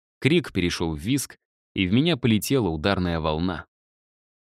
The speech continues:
Правда, обычно уличный ветер оказал бы на меня более заметное воздействие. «Да пошутил я. Чего кричишь?» «Алексей, ты живой!» Ко мне, морщась, побежал немного перепачканный в земле Сергей. «Да что со мной станется?» —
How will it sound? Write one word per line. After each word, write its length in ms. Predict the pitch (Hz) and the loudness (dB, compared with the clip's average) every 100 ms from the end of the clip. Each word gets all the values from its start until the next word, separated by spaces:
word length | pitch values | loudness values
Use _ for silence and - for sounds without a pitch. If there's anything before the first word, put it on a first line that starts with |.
| _ | _
Правда, 420 | - 165 170 151 151 | -2 0 2 2 2
обычно 400 | 151 185 - 165 | 2 -2 0 0
уличный 400 | 160 147 160 147 | 0 -2 0 0
ветер 400 | 151 175 160 135 | 2 0 0 -2
оказал 400 | 117 117 110 90 | 0 2 2 2
бы 100 | 87 | 0
на 60 | |
меня 320 | 85 87 87 | 0 0 0
более 320 | 82 98 92 90 | 0 0 2 0
заметное 560 | 98 110 95 82 80 | 2 4 2 0 -2
воздействие. 800 | 78 82 76 78 69 - 60 52 _ _ _ _ _ _ _ _ | -2 -2 -4 -6 -6 -10 -12 -14 _ _ _ _ _ _ _ _
«Да 240 | 90 85 87 | -6 -2 -2
пошутил 640 | - 95 107 90 120 104 | 0 0 0 0 0 0
я. 240 | 78 - - _ | 0 -8 -18 _
Чего 320 | - - 175 | -6 0 2
кричишь?» 540 | 160 151 143 - 76 - _ _ _ _ _ - | 2 0 0 -4 -8 -14 _ _ _ _ _ -2
«Алексей, 520 | 92 95 98 117 107 | 2 2 2 2 2
ты 160 | 120 | 4
живой!» 600 | 110 123 131 139 117 76 - _ _ _ _ _ | 4 4 4 4 2 0 -10 _ _ _ _ _
Ко 140 | 104 | 0
мне, 160 | 127 165 | 2 4
морщась, 500 | 139 160 - 131 - | 2 0 -2 -4 -4
побежал 400 | 101 95 110 147 | -2 -2 0 2
немного 380 | 120 120 135 117 | 2 4 2 2
перепачканный 720 | 113 - - 127 - 107 98 | 2 2 2 0 0 0 0
в 40 | |
земле 320 | 85 82 82 90 | 0 -2 -2 -2
Сергей. 580 | - 85 80 98 - _ _ _ _ _ _ _ _ _ | -4 -8 -4 -6 -6 _ _ _ _ _ _ _ _ _
«Да 260 | 92 85 | -4 -2
что 200 | 101 - | -4 -4
со 160 | 170 165 | -2 0
мной 160 | 151 139 | 2 2
станется?» — 600 | - 156 110 78 - | 2 0 0 -4 -12